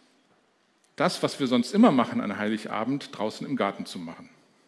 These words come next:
Also nicht die Geschenke verteilen, <laughs> sondern wir singen immer noch irgendwie ein, zwei Weihnachtslieder, irgendwie so.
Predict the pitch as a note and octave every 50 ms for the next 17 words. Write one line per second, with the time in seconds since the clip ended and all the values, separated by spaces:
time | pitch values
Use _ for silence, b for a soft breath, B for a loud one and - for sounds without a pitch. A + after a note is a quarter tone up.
0 | _ _ _ - - - F#2+ G2+ A2 B2+ - G2+ G#2 - - A2 A2+ C3+ - -
1 | - B2 - C3 A#2 A#2 A#2 A#2+ - - - - - - - _ _ _ - B
2 | B B B B B - - - - - - - - - - - - - - -
3 | - - - - - - - - - G#2+ A#2+ B2 C3+ C3+ D#3 E3+ F#3 G3 G#3 B
4 | B B B B B B B B - _ - C#3+ A#2 C3 B2 A2 C3 D#3 E3+ D#3+
5 | F3 G3 E3 D3+ D3+ - - D#3 D3+ C3+ - C#3 - - C3+ D#3+ E3 - - -
6 | C3+ A#2 G#2+ A2 B2 C#3+ F3 E3+ - - - - - D#3+ E3 D#3+ E3 D#3+ D#3 D#3+
7 | - - - - - - - - C#3+ C#3+ D3 B2+ C3+ A#2+ G#2 A2+ A#2 G2+ F2+ D#2+